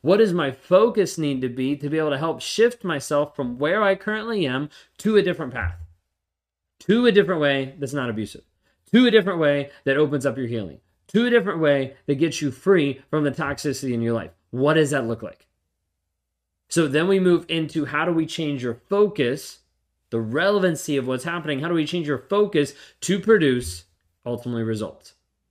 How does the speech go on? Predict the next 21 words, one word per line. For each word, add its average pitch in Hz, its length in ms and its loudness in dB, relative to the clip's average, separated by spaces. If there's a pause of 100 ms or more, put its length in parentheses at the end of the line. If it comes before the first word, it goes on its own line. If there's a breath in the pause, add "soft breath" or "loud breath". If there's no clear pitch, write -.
(840)
We 135 140 4
want 165 360 0
to 185 120 -4
see 160 300 -2
results 135 760 -2
in 131 260 -4
your 120 180 -2
life. 110 380 -8 (1200)
And 120 120 -6
sometimes 143 340 2
people 135 140 0
are 131 40 4
like, 123 180 0
"Oh, 135 200 -2
results 123 580 -2
seem 151 240 -2
like 117 200 -4
too, 165 200 4
like, 131 200 2
result 127 540 -2
driven." 135 420 0